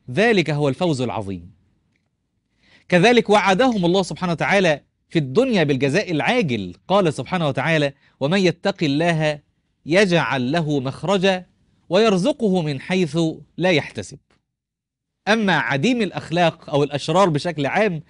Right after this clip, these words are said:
توعدهم الله سبحانه وتعالى كما في قوله: "فالذين كفروا قطعت لهم ثياب من نار يصب من فوق رؤوسهم الحميم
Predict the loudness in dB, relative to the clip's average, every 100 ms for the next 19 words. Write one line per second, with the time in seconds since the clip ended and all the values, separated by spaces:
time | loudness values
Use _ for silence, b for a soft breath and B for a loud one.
0 | b b 2 2 2 2 2 0 0 -2
1 | -2 -6 -4 0 2 2 0 -4 -4 -2
2 | 0 2 2 0 -4 b b 0 2 4
3 | 2 0 0 0 0 0 0 -2 -8 _
4 | -2 0 -2 -2 -4 -4 -6 -4 -2 0
5 | 0 0 -2 -4 -6 -2 -2 -2 -6 _
6 | b b b 0 2 2 2 0 0 0
7 | 0 0 0 -2 -2 -2 -2 -4 -6 -2
8 | 0 -2